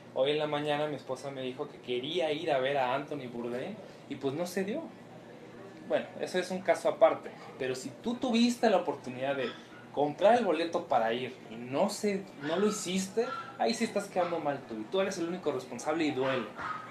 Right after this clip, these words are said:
Duele ser el responsable de tu vida, duele que tus decisiones afecten a tu futuro. Pero es parte del crecimiento personal, es parte del crecimiento profesional. ¿No? Vamos a ver si hay alguna otra pregunta, si contesté todo, si todavía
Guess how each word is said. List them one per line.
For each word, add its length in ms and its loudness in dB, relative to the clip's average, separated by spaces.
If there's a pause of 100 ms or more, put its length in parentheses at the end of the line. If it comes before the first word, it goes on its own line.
Duele 300 6
ser 200 4
el 40 4
responsable 580 0
de 60 0
tu 160 -6
vida, 260 -2
duele 380 2 (220)
que 100 4
tus 160 -2
decisiones 540 -2
afecten 440 -2
a 140 -2
tu 80 -8
futuro. 440 -4 (360)
Pero 100 -2
es 80 -2
parte 240 6
del 80 2
crecimiento 520 -2
personal, 600 -2
es 100 -6
parte 320 0
del 100 -4
crecimiento 580 -6 (260)
profesional. 720 6 (560)
¿No? 120 -4 (340)
Vamos 140 6
a 20 8
ver 80 8
si 80 2
hay 40 10
alguna 180 4
otra 160 4
pregunta, 500 4
si 120 -2
contesté 420 -4
todo, 360 6
si 120 -6
todavía 440 2